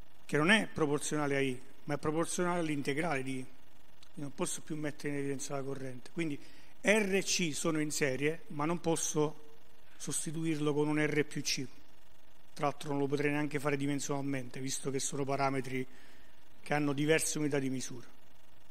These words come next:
Chiaro, quindi non, non è che non siano in serie, semplicemente l'equivalenza come la conosciamo, conosciamo non la si può applicare a R e C. Bene, devo risolvere l'equazione differenziale.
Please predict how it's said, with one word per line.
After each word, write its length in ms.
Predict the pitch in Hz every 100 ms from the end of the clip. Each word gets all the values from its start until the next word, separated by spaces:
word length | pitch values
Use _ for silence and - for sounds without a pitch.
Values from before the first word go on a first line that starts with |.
| - - - - - -
Chiaro, 240 | - 180 151
quindi 340 | 202 175 170 -
non, 640 | 160 170 214 214 208 269
non 200 | - 170
è 160 | 254 -
che 140 | -
non 160 | 175 175
siano 240 | - 165
in 120 | 156
serie, 400 | 143 147 127 127
semplicemente 800 | 135 156 147 208 214 196 190 185
l'equivalenza 920 | 165 185 220 214 208 208 202 160 -
come 200 | 147 165
la 80 | 156
conosciamo, 500 | 156 202 - - 165
conosciamo 560 | - 180 214 - 143 151
non 140 | 147
la 80 | 143
si 80 | 135
può 120 | 139
applicare 540 | 135 143 135 131 131 131 -
a 140 | 156
R 240 | 143 139 139
e 60 | 131
C. 240 | - 123 - - - - - - - - - -
Bene, 380 | 208 175 151 - - - - - - - - - - - - - -
devo 380 | 160 214 214 196
risolvere 420 | 226 196 196 190
l'equazione 340 | 180 175 190
differenziale. 840 | 180 - 175 156 - 147 143 151